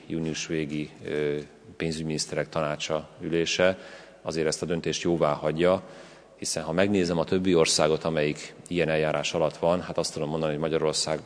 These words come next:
a többiekhez képest is, ö, igen impozáns mutatókkal rendelkezik. A nulla egész két tized százalékos korrekciónak, ö, az az eredője, hogy, ö,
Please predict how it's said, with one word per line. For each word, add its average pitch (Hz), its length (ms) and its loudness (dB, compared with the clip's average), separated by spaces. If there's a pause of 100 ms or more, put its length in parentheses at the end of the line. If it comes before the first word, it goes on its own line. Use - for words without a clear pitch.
(140)
a - 80 -18
többiekhez 82 560 0
képest 80 420 -2
is, - 240 -4 (480)
ö, 73 380 0 (720)
igen 80 260 -2
impozáns 76 500 -4
mutatókkal 73 580 -4
rendelkezik. 73 640 -2 (840)
A - 80 0
nulla 135 240 12
egész 110 260 12
két 110 160 4
tized 98 220 6
százalékos 95 580 2
korrekciónak, 92 920 2
ö, 82 220 4 (600)
az 90 180 2
az 87 220 0
eredője, 85 640 2 (220)
hogy, 82 340 2
ö, 82 120 4